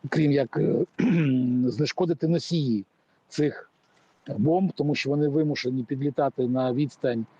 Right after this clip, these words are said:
десь сорок кілометрів щонайменше до кордону з Україною.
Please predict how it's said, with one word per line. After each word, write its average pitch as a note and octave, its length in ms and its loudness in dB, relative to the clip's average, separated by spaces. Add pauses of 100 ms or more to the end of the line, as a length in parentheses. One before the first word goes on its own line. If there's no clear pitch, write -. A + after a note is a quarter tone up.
(280)
десь C3 260 2
сорок C#3+ 360 0
кілометрів C#3+ 580 2
щонайменше C#3+ 680 0
до C3+ 180 0
кордону C3+ 520 0
з C3 40 -6
Україною. C3+ 800 0